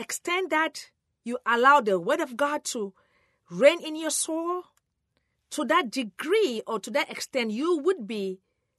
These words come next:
ready to overcome the lies of the enemy. It's really up to you and not up to God. God has given us the tools we need to overcome Satan.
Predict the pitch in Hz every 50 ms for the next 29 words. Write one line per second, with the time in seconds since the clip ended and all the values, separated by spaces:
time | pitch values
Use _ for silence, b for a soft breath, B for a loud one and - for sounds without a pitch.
0 | _ _ _ _ _ _ _ _ _ _ _ 180 175 233 339 - 226 214 190 185
1 | - - - 262 254 254 262 254 - - 302 294 262 247 233 226 226 240 254 277
2 | 269 - - 269 269 254 330 - - 403 453 403 339 254 208 175 139 139 _ _
3 | _ _ _ _ _ _ _ _ _ _ 370 370 - - 415 440 415 466 - -
4 | 339 349 - - - 359 311 302 294 359 466 453 381 269 247 - - 214 202 254
5 | 247 - - 240 240 - - 269 214 185 269 277 277 277 214 156 117 - _ _
6 | _ _ _ _ _ _ _ _ _ _ _ _ _ _ _ _ _ _ _ _
7 | _ _ B B B _ - 269 359 415 - 330 285 220 - - 262 320 370 -
8 | 427 403 339 233 233 240 226 - - - - _ _ _ _ _ _ _ _ 226
9 | - - - 440 453 392 311 269 - 220 226 208 190 214 262 320 392 427 359 240
10 | 190 180 202 226 - _ _ _ _ _ _ _ _ _ _ - - 269 262 247
11 | 254 247 - - 285 285 285 302 311 - _ _ - - - 415 427 - 196 143
12 | 143